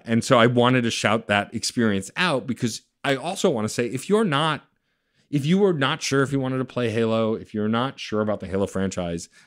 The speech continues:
but you wanna try the multiplayer, it is one hundred percent free forever. You can invest in the battle passes, but you do not have to. You can play the full version of the multiplayer at no cost. So now is the best time to dive in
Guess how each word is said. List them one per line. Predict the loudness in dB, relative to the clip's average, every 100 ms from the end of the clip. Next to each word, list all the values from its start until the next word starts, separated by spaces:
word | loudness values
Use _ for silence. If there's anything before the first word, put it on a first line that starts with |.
| 0
but |
you | 2
wanna | 2 0
try | 2 4
the |
multiplayer, | 4 4 2 2 0 2
it | -2
is | -2
one | -6 -2 0 2
hundred | 2 2
percent | 0 -2 -2 -2
free | -6 0 0 0 -4 _ _
forever. | _ 4 6 6 4 4 0 -2 _ _ -2
You | 0
can | 2 2
invest | 0 0 0 0
in |
the | 2
battle | 4 2
passes, | 0 -6 -2 -4
but | -2 -4
you | -4
do | 0 2
not | 4 2
have | 0 -6
to. | -8
You | -12 -10
can | -12
play | -2 2 4 2 -4 -14
the | 0 0
full | 2 6 6 8
version | 4 4 2
of | 0
the | 0
multiplayer | 2 2 0 -2 -4 -4 -6 -10 _ _ _ _ -6
at | -2
no | 0 2 2
cost. | 0 -4 -10 -10
So | -2 2
now | 2 2 0 0 0
is | 0 -2 0
the | 0
best | 0 -4 -2 -6
time | -6 -4 -4
to | -6
dive | -8 -6 -4
in | -6 -6